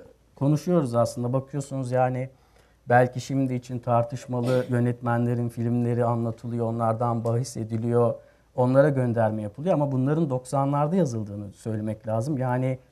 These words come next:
Asuman Suner'in tabiriyle o yeni Türk sineması doksan altıda başlıyor. Daha ortada ne Semih Kaplanoğlu var, ne Derviş Şahin var, ne Demir Kubuz var, ne Nuri Bilge var, ne de diğerleri var. Dolayısıyla orada bir anlamda o, e,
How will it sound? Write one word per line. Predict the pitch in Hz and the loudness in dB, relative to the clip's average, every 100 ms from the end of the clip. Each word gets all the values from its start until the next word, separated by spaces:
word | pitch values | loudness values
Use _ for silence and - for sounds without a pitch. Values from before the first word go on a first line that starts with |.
| _ - | _ 2
Asuman | 117 120 123 123 131 | 4 4 0 -4 -4
Suner'in | 127 131 127 131 127 | -4 -6 -4 -2 -4
tabiriyle | 123 127 123 127 135 135 | -4 2 2 2 -4 -2
o | 123 120 | 0 0
yeni | 120 123 131 | 0 -2 -2
Türk | - 135 | -6 -12
sineması | - 123 120 127 139 | -10 -6 -4 -6 -6
doksan | 127 - 131 | -8 -6 -2
altıda | 127 123 135 143 127 | 2 0 0 -2 0
başlıyor. | 104 - 127 147 | -2 -4 -8 -2
Daha | 120 123 | 2 2
ortada | 123 123 117 127 151 151 - - _ _ - | 2 -4 -6 0 -2 -2 -18 -20 _ _ -4
ne | 127 135 123 - _ - | 4 4 4 -4 _ -14
Semih | - 120 117 - | -4 0 -2 0
Kaplanoğlu | 120 - 131 123 110 104 | -2 0 -4 -2 -4 0
var, | 120 139 123 | 4 4 2
ne | 123 113 - | -2 -4 -8
Derviş | 117 113 113 117 120 | -4 0 0 -2 -6
Şahin | - 110 113 123 | -4 -2 -2 0
var, | 120 127 | 0 0
ne | 120 120 | 0 -2
Demir | 113 117 120 | -2 -2 -4
Kubuz | - 107 104 120 | -8 -10 -8 -2
var, | 135 123 | -2 -2
ne | 120 | -4
Nuri | 117 113 110 | -2 -4 -6
Bilge | 107 117 | -8 -4
var, | 107 131 135 | -2 -2 -2
ne | 120 113 | -4 0
de | 120 - - - _ - | -2 -4 -16 -20 _ -6
diğerleri | 120 117 110 101 95 110 | 0 0 0 -4 -10 -4
var. | 160 175 _ _ _ - 123 | -4 -4 _ _ _ -10 0
Dolayısıyla | 127 139 147 190 175 | 4 4 4 4 8
orada | - 139 165 | 8 8 4
bir | 147 | 6
anlamda | 143 127 120 127 156 | 4 2 -2 0 0
o, | 143 131 | 0 -2
e, | - | -4